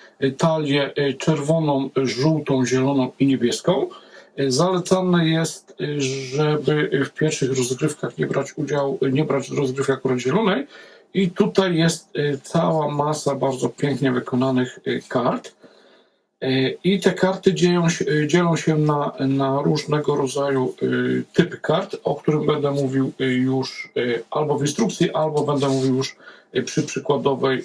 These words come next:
y, rozgrywce. Myślę, że tutaj tych rozgrywek też, y, będzie kilka, dlatego że będziemy, mm, będę chciał zarówno z różnymi przeciwnikami powalczyć, jak i powalczyć sobie,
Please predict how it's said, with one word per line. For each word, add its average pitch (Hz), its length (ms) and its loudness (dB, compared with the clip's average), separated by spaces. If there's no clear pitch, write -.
y, 127 320 2
rozgrywce. 131 500 0
Myślę, 165 280 2
że 123 120 -2
tutaj - 320 -4
tych 127 160 0
rozgrywek 127 560 0
też, - 400 2
y, 131 280 2
będzie 151 300 2
kilka, 202 340 0
dlatego 160 300 0
że 151 120 2
będziemy, 143 580 0
mm, 131 600 0
będę 135 260 2
chciał 139 380 -2
zarówno 151 440 2
z 131 60 0
różnymi 143 340 2
przeciwnikami 175 680 0
powalczyć, 175 580 0
jak 151 340 -2
i 175 140 4
powalczyć 151 600 -2
sobie, 139 460 -4